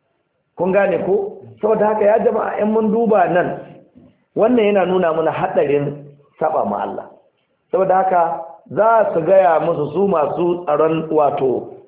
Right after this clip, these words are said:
wato, ita jahannama. Sai su gaya musu, "Ba komai kuke ba, face kuna cikin ɓata bayanan ne." Saboda haka, in kun duba a nan, wannan yana nuna mana munin irin waɗannan ɗabi'u.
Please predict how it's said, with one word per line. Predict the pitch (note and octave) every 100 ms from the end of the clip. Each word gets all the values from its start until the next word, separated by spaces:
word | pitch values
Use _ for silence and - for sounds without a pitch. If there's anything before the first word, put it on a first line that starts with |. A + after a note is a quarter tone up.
| _
wato, | C#3+ D3 C#3+ C3+
ita | C3+
jahannama. | C3+ C#3 A#2 A#2 G#2 - - - -
Sai | E3
su | D3
gaya | D3+ D#3
musu, | C#3+ E3+ D3+ D3+ D3+ - -
"Ba | - C#3+ C#3+
komai | G#3 G#3+ G3+
kuke | G3 D#3+
ba, | C#3 C3
face | C#3+
kuna | D#3+ D3+ -
cikin | C3+
ɓata | - A#2+ A2+
bayanan | F2+ D#2+ D#2 D#2+
ne." | - - _ _ _ _ _ _
Saboda | E3 E3+ E3
haka, | E3 D#3+ C#3 - - -
in | G3 G3
kun | A#3+ A3+
duba | A3+ G#3+ F#3
a | C#3
nan, | C#3 D3+ - - - - _ _ _ _ _ _ _ -
wannan | D#3 D3+
yana | D3
nuna | C3 C3+ A#2+
mana | B2 A#2
munin | B2 F3 F#3 D#3+ C3 - - - _ _ _ _ _
irin | D#3+ C#3+
waɗannan | C3+ B2 A2+ G#2+
ɗabi'u. | G#2+ G2+ D#2+